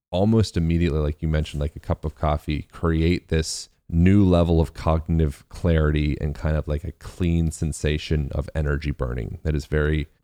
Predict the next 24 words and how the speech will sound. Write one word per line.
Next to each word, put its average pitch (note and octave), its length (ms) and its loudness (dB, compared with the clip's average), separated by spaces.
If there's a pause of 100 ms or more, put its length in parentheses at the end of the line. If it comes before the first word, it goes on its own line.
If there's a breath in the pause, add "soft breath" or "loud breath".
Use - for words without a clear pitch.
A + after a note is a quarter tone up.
(180)
it's F#2+ 160 0
very F2 260 2
interesting, - 480 -4 (260)
you D#2 120 0
know? D2 100 2
So D#2+ 160 0
I, E2 160 2
I'm, E2+ 220 2
I'm F2 160 2
grateful E2+ 320 2
that D2+ 200 0
you've, D2+ 360 -2
that C#2 220 -2
you've D2 380 -2 (240)
created D#2+ 500 2
it, - 300 -10
or, D2+ 280 4
you D2+ 120 2
know, C#2 160 2
you D#2+ 260 2
and D2 140 2
your - 100 -2
team D#2 380 -2
or C#2+ 80 -2